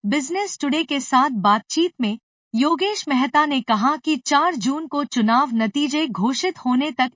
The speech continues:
एनएसई निफ्टी इंडेक्स इक्कीस हजार सात सौ और बाईस हजार आठ सौ के बीच रह सकता है। पिछले सप्ताह में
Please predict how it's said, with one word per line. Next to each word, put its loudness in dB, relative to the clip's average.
एनएसई -4
निफ्टी -2
इंडेक्स -2
इक्कीस -4
हजार 2
सात -2
सौ -4
और 2
बाईस 0
हजार 0
आठ 0
सौ -2
के -2
बीच -2
रह 0
सकता -4
है। -6
पिछले -2
सप्ताह 0
में -4